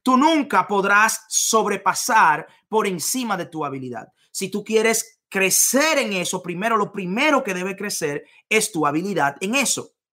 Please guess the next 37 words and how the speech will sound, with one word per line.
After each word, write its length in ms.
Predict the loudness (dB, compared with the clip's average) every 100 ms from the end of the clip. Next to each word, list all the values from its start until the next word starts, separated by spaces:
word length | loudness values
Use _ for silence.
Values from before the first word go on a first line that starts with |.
| _ _ _ _ _ _
¿Ok? 140 | -4 -2 -2 -8 _
Si 180 | -6 -6
tú 120 | -2
quieres 260 | 0 0 2
aumentar 580 | 4 4 0 0 2 2
en 140 | 2
una 180 | 2 2
área 140 | 2
de 80 | -2
tu 140 | -4 -4
vida, 200 | -2 -2
lo 160 | -4
primero 380 | -6 -6 -4 -2
que 100 | -4
debe 140 | -6
aumentar 580 | -6 -6 -4 -2 -2 -2 _ _ _
es 220 | 0 0 2
tu 120 | 2
habilidad 560 | 4 2 2 2 0
de 280 | -2 -2 0
esa 280 | 0 2 0
área 200 | 0 -4
de 80 | -6
tu 140 | -4
vida. 220 | -4 -4 -6
Entonces, 400 | -8 -6 -6 -8
lo 180 | -4 -4
mismo 420 | -2 -2 -2 -2
funciona, 720 | -2 -4 -2 -2 -2 -4 -10 _ _ _ _ _ _ _ _
lo 180 | 2 4
mismo 420 | 4 2 2 0
se 140 | 0 -2
aplica 580 | -2 -6 -4 -4 -6 _ _ _
a 140 | -2 0
tu 140 | -2
imagen 560 | 0 0 0 -2 -6 _
personal. 580 | -4 -2 -4 -6 -8 -12